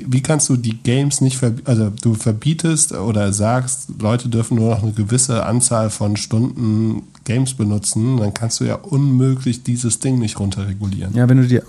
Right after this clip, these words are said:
Speaker 2: genau, also wenn du dir anschaust, was sie gemacht haben bei Gaming, äh, und den anderen, ist, also so in der letzten Dekade wollte China halt beweisen, dass sie alles können, was die U S A, was Silicon Valley kann und besser. So, und TikTok ist das beste Beispiel dafür. So, das hat Facebook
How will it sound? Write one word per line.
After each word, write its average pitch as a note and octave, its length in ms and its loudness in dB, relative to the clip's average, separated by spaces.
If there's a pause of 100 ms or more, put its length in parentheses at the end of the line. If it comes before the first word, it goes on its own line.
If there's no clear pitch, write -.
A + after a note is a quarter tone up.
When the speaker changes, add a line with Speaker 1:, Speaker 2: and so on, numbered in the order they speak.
(160)
Speaker 2:
genau, G#2+ 220 4
also G#2+ 180 0
wenn A#2+ 100 8
du - 20 2
dir F#2+ 120 2
anschaust, C3 420 0
was A#2+ 140 2
sie B2 80 -2
gemacht A#2 360 0
haben A#2 240 4
bei A2 140 2
Gaming, A2+ 600 2 (160)
äh, A2 340 4
und A2 160 -2
den A2 80 -2
anderen, G#2+ 300 0
ist, - 140 -6
also A2+ 240 -2 (460)
so C#3+ 140 -2
in A#2 60 4
der A#2 80 4
letzten B2 260 2
Dekade A2 400 2
wollte G#2 160 0
China A2+ 240 2
halt G2 160 2 (380)
beweisen, G2+ 420 2
dass G2+ 140 0
sie - 100 -4
alles G#2 260 0
können, G2+ 220 2
was G2 160 -2
die G2 140 -2
U F#2+ 80 0
S G2+ 100 0
A, F#2 160 0 (120)
was G2+ 160 0
Silicon G2+ 320 2
Valley G2 180 0
kann G#2 260 0
und - 280 0
besser. - 340 -4
So, - 160 -16 (160)
und A#2 80 -14
TikTok G2 280 -2
ist G2+ 100 -2
das - 60 -10
beste G2+ 240 0
Beispiel - 340 -4
dafür. - 240 -10 (140)
So, - 120 -8 (260)
das A2+ 100 -4
hat - 200 0 (680)
Facebook - 640 -2